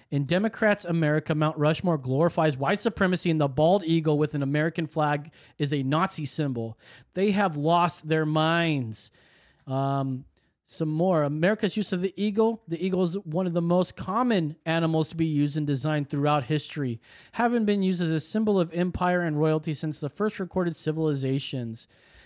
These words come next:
So, I just wanted to go to the very bottom here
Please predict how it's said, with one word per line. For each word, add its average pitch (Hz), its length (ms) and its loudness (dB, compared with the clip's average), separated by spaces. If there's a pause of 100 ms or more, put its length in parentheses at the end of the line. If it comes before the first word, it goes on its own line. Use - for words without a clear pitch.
(140)
So, 214 400 2 (1120)
I 156 80 -2
just 185 180 -2
wanted 208 140 -2
to 180 60 -4
go 185 160 2
to 190 120 -4
the 165 140 0
very 175 360 2
bottom 160 520 2
here 151 440 -2